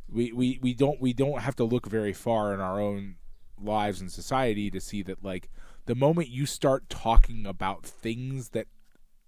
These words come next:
would be classified as freedom because they are inherently opposed to the system and the order of things, the way they work,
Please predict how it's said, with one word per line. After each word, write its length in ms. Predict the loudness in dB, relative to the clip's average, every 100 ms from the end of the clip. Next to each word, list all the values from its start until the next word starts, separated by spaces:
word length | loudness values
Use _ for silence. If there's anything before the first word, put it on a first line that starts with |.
| _ -20 -20 -20 -20 -12
would 180 | -6 -4
be 140 | -4
classified 640 | -6 -2 0 0 -2 -2 -2
as 100 | -6
freedom 400 | -10 -10 -10 -12
because 240 | -8 -6
they 140 | -4
are 180 | -2 -4 _ -20 -20 -20 -20 -20 -20 -12
inherently 600 | -10 -6 -4 -4 -2 -2
opposed 540 | -4 -4 -2 0 -2
to 60 | -10
the 100 | -12
system 640 | -8 -10 -10 -14 -12 -14 -12
and 140 | -12 -10
the 60 |
order 420 | -8 -4 -2 -2
of 120 | -4 -8
things, 360 | -10 -8 -12 -14 _
the 120 | -10
way 120 | -6 -4
they 120 | -4
work, 440 | -4 -6 -6 -16